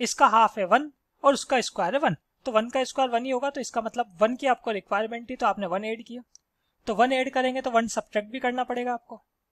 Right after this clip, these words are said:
तो वन मैंने सब्ट्रैक्ट भी किया। क्लियर? इसको हम थोड़ा सॉल्व कर लेते हैं।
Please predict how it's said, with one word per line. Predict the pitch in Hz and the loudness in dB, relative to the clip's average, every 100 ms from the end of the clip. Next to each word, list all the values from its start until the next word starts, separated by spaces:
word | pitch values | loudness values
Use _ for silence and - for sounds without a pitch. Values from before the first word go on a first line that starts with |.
| _ - | _ -6
तो | |
वन | 185 208 | 0 0
मैंने | 208 233 | -2 -6
सब्ट्रैक्ट | - 233 - 160 | -6 -6 -6 -10
भी | 156 | -12
किया। | 156 170 _ _ - - | -18 -18 _ _ -20 -8
क्लियर? | 254 285 _ _ _ | -8 -8 _ _ _
इसको | 262 - 262 | -8 -4 -4
हम | |
थोड़ा | 226 190 | -2 -2
सॉल्व | 170 185 226 | 0 -2 -2
कर | 254 | -4
लेते | 262 262 | -4 -6
हैं। | 262 | -12